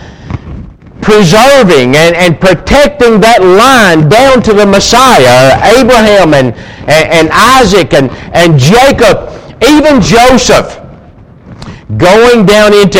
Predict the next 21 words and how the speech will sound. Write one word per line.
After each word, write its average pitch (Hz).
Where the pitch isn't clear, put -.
Egypt 214
was 170
part 185
of 185
the 185
plan. 185
Remember 285
what 240
Joseph 202
said 226
to 196
his 156
brothers 175
when 180
he 214
revealed 185
himself, 190
uh, 147
down 185
in 170
Egypt? 180